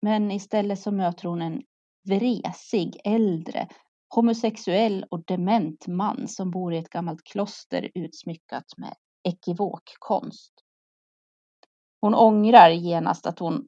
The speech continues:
har gett sig in på det här, men hon kan samtidigt inte ge sin man och föräldrarna rätt i att hon kanske faktiskt har blivit galen.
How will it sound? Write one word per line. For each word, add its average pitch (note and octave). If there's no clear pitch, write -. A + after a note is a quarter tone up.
har -
gett D#3+
sig -
in F#3+
på -
det -
här, F3
men F3
hon F3+
kan G3
samtidigt G#3
inte E3+
ge F3
sin F#3
man F3+
och F3+
föräldrarna F3+
rätt -
i F3
att E3+
hon -
kanske F3+
faktiskt E3+
har G#3
blivit -
galen. -